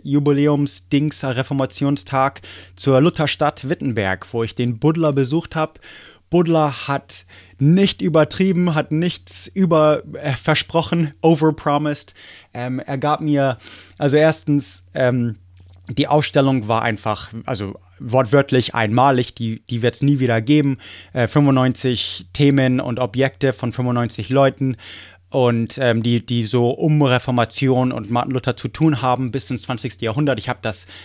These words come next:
die Festplatte von Edward Snowden gesehen unter anderem.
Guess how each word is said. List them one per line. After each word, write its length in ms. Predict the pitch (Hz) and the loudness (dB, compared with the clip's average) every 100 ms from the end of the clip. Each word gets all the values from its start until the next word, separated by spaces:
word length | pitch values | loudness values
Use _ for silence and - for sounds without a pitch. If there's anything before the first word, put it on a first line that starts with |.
| - | -12
die 80 | 120 | -8
Festplatte 640 | - 139 - 127 - 123 | -6 -6 -2 -2 -2 -6
von 180 | - - | -4 -4
Edward 360 | 123 110 110 | -4 -4 -6
Snowden 520 | - 139 147 147 139 | -4 4 4 4 2
gesehen 400 | 131 127 127 127 | 2 2 2 0
unter 240 | 123 120 120 | -4 -4 -4
anderem. 460 | 120 120 117 117 | -2 -4 -4 -6